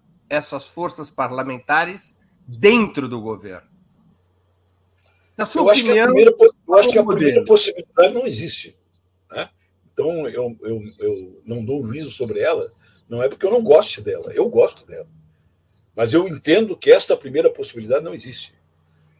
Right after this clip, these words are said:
Speaker 2: Porque esta possibilidade poderia existir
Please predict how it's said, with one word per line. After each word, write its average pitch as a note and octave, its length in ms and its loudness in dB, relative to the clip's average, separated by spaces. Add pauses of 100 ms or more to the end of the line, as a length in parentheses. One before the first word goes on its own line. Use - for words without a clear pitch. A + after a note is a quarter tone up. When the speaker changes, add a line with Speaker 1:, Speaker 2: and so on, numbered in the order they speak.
(160)
Speaker 2:
Porque A2 260 -2
esta - 220 2
possibilidade B2 680 0
poderia A2+ 340 -6
existir G#2 640 -14